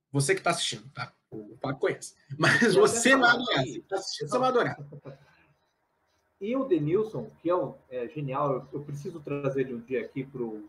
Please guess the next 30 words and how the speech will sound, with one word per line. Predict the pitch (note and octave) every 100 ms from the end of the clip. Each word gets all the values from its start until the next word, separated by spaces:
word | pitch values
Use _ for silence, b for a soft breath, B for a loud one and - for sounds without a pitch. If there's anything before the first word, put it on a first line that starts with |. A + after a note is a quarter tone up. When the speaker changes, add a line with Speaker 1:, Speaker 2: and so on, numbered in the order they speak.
| -
Speaker 2:
pro | A2
Arquivo. | - - E3+ C3 -
Speaker 1:
Maravilhoso. | B2+ - E3 D3+ -
Speaker 2:
Ele | -
fez | A#3+ A3+
um | E3+
grande | G3+ B3+ A#3
trabalho | G3 D#3 D#3+ D#3+
em | D3+
conjunto | C#3+ B2 C3 F#3+ A3 D3+ -
com |
o | D4
nosso | C4 A#3 B3+
amigo | G3 F3+ G3
Mark | G3+ F#3 F#3 A3+
Neto, | F3 D#3 - C#3+
dono | C3 C#3+
do | C#3+ C#3+
Mof | C3 B2+ _
T | D#3
V, | C3 C3 D3 - _ _ _
que | - A#3
recuperou | A#3+ - - B3+ G#3 B3 A#3+
grande | D3 F#3 D4+ D#4+
parte | - F#3+ A#3 -
do | - F3
arquivo | C#3+ C#3+ F3 F3 D#3
do | C#3+ C3
Carlos | - C#3+ C#3 C#3
Imperial. | - C#3 B2+ D#3 -